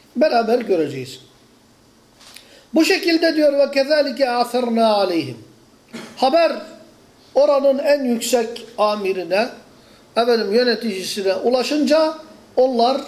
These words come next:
bulundular, fark edildiler. Niçin? "لِيَعْلَمُوا أَنَّ وَعْدَ اللّٰهِ حَقٌّ." Onların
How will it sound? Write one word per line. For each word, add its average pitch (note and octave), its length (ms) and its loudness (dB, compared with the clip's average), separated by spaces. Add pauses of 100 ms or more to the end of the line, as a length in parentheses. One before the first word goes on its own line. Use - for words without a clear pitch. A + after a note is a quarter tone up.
(340)
bulundular, B3 720 2
fark A3+ 400 -2
edildiler. D3+ 580 -8 (720)
Niçin? D#4 580 2 (440)
"لِيَعْلَمُوا C#4+ 1160 2
أَنَّ B3+ 360 0 (220)
وَعْدَ A3+ 360 2
اللّٰهِ A3+ 840 2 (260)
حَقٌّ." G#3+ 480 -4 (1600)
Onların C#4+ 480 2